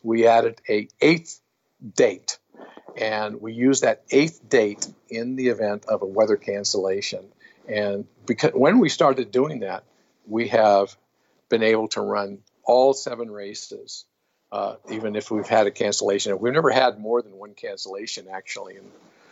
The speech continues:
you know, in the, the last, uh, five or six years. So, uh, you know, the, the weather's been fairly decent. We'll, we'll race in the rain. You know, that's because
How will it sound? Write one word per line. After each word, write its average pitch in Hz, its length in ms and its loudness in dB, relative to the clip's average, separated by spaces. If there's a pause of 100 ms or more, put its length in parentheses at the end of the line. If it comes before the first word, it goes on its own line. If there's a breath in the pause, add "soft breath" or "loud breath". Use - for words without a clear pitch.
(340 loud breath)
you - 80 -10
know, 107 300 -4
in 98 140 -8
the, 95 260 -6 (440)
the 101 60 -2
last, 98 460 2
uh, 98 260 -2 (280)
five 104 200 4
or 98 40 -6
six - 280 -4
years. 101 380 0
So, 95 320 -2 (340)
uh, - 200 -18 (840 soft breath)
you 101 80 -6
know, 95 160 -4 (300)
the, 101 280 0
the 107 140 2
weather's 113 320 4
been 104 120 -6
fairly 107 280 2
decent. 107 380 -4 (500 soft breath)
We'll, 151 300 4 (180)
we'll 113 160 -4
race 117 300 0
in 147 60 -10
the 147 80 -4
rain. 147 420 -4 (580)
You 107 100 -10
know, 95 220 -8
that's 104 200 -4
because 107 480 0